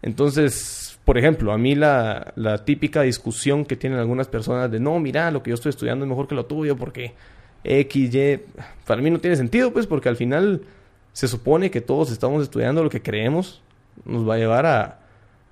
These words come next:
¿verdad? Aquello que le llamamos éxito. Entonces, personalmente yo así lo hice con finanzas. Sentí que era una herramienta que me complementaba bastante, que quería sacar bastante fuerte en la U. Eh,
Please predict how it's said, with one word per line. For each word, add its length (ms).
¿verdad? 260
Aquello 320
que 100
le 60
llamamos 340
éxito. 340
Entonces, 840
personalmente 560
yo 80
así 140
lo 120
hice 200
con 160
finanzas. 600
Sentí 260
que 80
era 80
una 120
herramienta 460
que 80
me 100
complementaba 580
bastante, 500
que 140
quería 280
sacar 300
bastante 360
fuerte 300
en 60
la 60
U. 140
Eh, 580